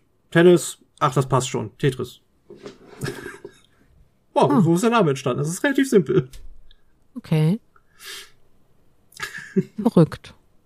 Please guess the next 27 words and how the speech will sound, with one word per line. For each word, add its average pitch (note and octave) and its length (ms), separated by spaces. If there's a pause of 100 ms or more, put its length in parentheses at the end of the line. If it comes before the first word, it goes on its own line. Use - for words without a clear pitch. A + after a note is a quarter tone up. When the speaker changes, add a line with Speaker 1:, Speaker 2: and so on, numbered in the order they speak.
(760)
Speaker 1:
Ja, - 300
finde E3+ 220
ich - 80
auch. - 80
Speaker 2:
Hast - 220
du F#3 280
noch D#3 220
Speaker 1:
Und D3 80
Speaker 2:
andere G#3 460
Fun A#3 320
Facts? - 600 (380)
Oder, E3 640 (920)
also E3+ 180
mein F3 200
Gehirn E3 360
Speaker 1:
Äh. C#3+ 120
Speaker 2:
qualmt, C3+ 300
ich B2 160
weiß D#3 200
ja E3+ 60
nicht, D#3+ 220
wie E3+ 40
es - 120
den D3 200
Hörwesen F3 480
geht, D#3 220
aber, D#3 360